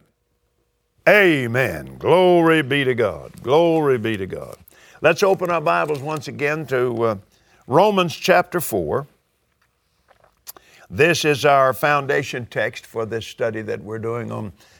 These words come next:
faith calls things that be not as though they were. And let's begin there once again with the sixteenth verse. <clears throat> "Therefore it is of faith,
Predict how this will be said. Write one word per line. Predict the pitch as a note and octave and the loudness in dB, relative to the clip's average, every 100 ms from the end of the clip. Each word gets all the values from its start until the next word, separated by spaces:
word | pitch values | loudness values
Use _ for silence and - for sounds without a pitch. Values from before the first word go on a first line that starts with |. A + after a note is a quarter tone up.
| _ | _
faith | C#3+ D3 A#2 | 0 2 -2
calls | - B2 A#2 | -2 0 0
things | - B2 A2+ | -6 -8 -8
that | G2 | -12
be | A#2 | -12
not | A2+ A2 C3+ | -8 -8 -8
as | A2+ | -10
though | A#2+ | -10
they | G#2 G2+ | -12 -12
were. | F2+ F#2+ _ _ _ _ _ _ _ | -12 -14 _ _ _ _ _ _ _
And | - D#3 F3 F3 | 4 6 6 4
let's | D#3+ | 2
begin | - C#3+ B2+ D3+ C#3 | 0 -2 2 0 2
there | C#3 C3+ | 2 2
once | A#2+ C3 - | 2 -4 -4
again | A2+ B2 C3+ | 0 0 0
with | A#2+ | -6
the | G#2 | -6
sixteenth | - B2+ - A#2 G#2 | -6 -6 -6 -8 -8
verse. | - E2+ A#2 - _ - _ | -10 -10 -10 -14 _ -20 _
<clears throat> | C3+ F#2 D2 _ _ _ _ _ _ _ | -20 _ _ _ _ _ _ _ _ _
"Therefore | F#2+ F3 C4 B3 A3+ A3+ | 4 6 6 6 6 8
it | A#3 | 8
is | A3 A3 | 8 6
of | G#3+ | 2
faith, | - G3+ B2+ - - | 2 0 0 -4 -20